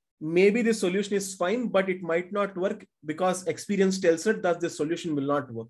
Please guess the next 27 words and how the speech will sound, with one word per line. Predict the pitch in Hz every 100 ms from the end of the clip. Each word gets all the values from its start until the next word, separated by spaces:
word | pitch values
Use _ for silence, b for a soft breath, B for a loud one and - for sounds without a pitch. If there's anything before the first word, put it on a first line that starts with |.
| _ _ _ _ _ _ _
That | - 196 220
she | 240
doesn't | 190 175 220
have | 170 180
it | 185
yet | 220 220
because | 214 196
she's | 196 180
a | 220
fresher. | 202 - 113 _ _ _ _ _ _ - - _ _ _ _ _ _ _ -
It's | -
a | 196
genuine | 220 254 240
mistake. | 180 - 123 120 _ _ - -
It, | 156 143
it's | 175 -
not | 190 214 214 220
a |
problem | - 180 170 185 202
with | 190 190
her | 185
potential | 180 160 180 190 190 185 180
or | 170 170
a | 175
problem | 170 156 160 170
with | 170 -
her, | 165 156 -